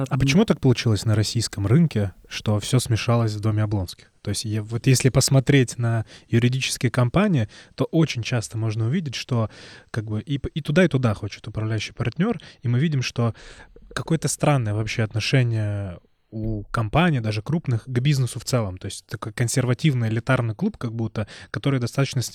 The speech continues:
Speaker 1: пренебрежением может относиться с каким-то экономическим вещам, которые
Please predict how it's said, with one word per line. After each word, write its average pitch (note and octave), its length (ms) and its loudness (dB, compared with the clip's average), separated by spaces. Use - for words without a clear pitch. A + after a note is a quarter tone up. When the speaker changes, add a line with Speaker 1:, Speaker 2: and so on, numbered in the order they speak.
Speaker 1:
пренебрежением C3 720 2
может G#2+ 300 -4
относиться - 480 -4
с - 100 -6
каким-то A#2 360 -4
экономическим A2 720 -6
вещам, G#2+ 420 -6
которые G#2 400 -8